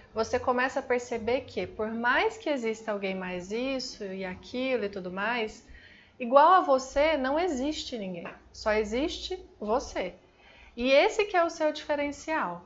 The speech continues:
Então, como que você se conecta com esse seu diferencial? Buscando se conhecer. Quais são as suas qualidades? O que te faz especial? Como que é o seu jeito de ser?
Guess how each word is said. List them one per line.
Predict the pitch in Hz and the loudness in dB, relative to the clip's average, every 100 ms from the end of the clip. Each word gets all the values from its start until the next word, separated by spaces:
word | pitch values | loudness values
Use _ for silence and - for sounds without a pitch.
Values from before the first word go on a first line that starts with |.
| - _ _ _ | -20 _ _ _
Então, | - 214 285 339 320 | -10 0 4 4 2
como | 359 427 | 2 4
que | 453 | 2
você | 349 339 330 302 | 2 2 2 -4
se | 302 | -4
conecta | - 277 262 220 214 - 226 | 0 0 2 0 -2 -6 -8
com | - 233 226 | -6 -4 -2
esse | 220 226 | -4 -8
seu | - 208 | -4 -4
diferencial? | 196 - 208 190 190 - 180 - - - - - - - _ _ _ - | -4 -6 -6 -6 -8 -8 -6 -6 -8 -16 -20 -20 -20 -20 _ _ _ -8
Buscando | 214 - 220 180 190 214 330 | -8 -6 -4 -2 -2 -2 -4
se | 330 294 | -6 -8
conhecer. | - 247 330 - 269 185 - - - - - | -6 -4 -4 -4 -6 -6 -10 -20 -20 -20 -2
Quais | 302 330 | 2 2
são | 330 262 | 0 -2
as | 233 | -2
suas | 233 226 | -4 -8
qualidades? | - 214 202 185 170 175 - - - - - - - _ _ - | -6 -6 -6 -6 -6 -8 -14 -20 -20 -20 -20 -20 -20 _ _ -20
O | |
que | 254 - | -20 -16
te | - | 0
faz | 349 302 277 | 4 6 4
especial? | 254 262 254 - 208 175 170 190 - - _ _ - _ _ _ _ | -4 -4 -4 -6 -6 -6 -8 -16 -20 -20 _ _ -20 _ _ _ _
Como | - 480 | -4 -2
que | 480 | 4
é | 320 | 4
o | 262 | 4
seu | 262 240 | 2 0
jeito | 226 214 220 | 0 -4 -6
de | 196 | -8
ser? | 208 - 190 - | -10 -12 -14 -14